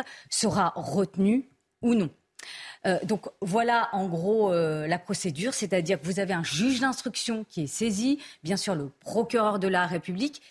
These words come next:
et le dossier sera également transmis au juge des libertés et de la détention, puisqu'il y a un risque pour Pierre Palmade, euh, d'une détention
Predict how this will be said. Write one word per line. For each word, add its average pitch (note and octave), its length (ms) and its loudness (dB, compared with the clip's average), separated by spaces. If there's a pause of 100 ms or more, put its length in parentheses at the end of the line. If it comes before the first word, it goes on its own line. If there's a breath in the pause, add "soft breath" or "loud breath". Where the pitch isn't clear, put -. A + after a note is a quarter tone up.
(240 soft breath)
et A#3+ 320 2
le G3 120 0
dossier G#3+ 360 -2
sera F#3 400 0
également G3+ 560 0 (160)
transmis C4 680 0 (360 loud breath)
au A3+ 160 2
juge A3 440 2
des F3+ 320 0
libertés G3+ 640 0 (120)
et C4+ 120 2
de A3 120 0
la G3+ 160 4
détention, G3+ 600 2
puisqu'il G3+ 640 -2
y F#3+ 60 0
a F#3 60 0
un F#3 120 2
risque G3 440 -2
pour - 200 -10
Pierre - 300 -2
Palmade, F#3+ 600 2 (440 loud breath)
euh, F#3+ 180 4
d'une F#3 600 0
détention F#3 600 -2